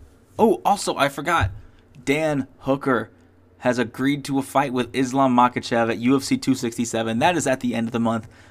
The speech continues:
I am so excited for that fight. I'm glad that fight came to fruition.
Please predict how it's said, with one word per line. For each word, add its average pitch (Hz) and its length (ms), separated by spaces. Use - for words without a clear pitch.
I 139 120
am 131 180
so 131 320
excited 127 420
for - 80
that 123 160
fight. 123 240
I'm 117 80
glad 120 300
that 110 100
fight 117 240
came 120 200
to 117 60
fruition. 117 560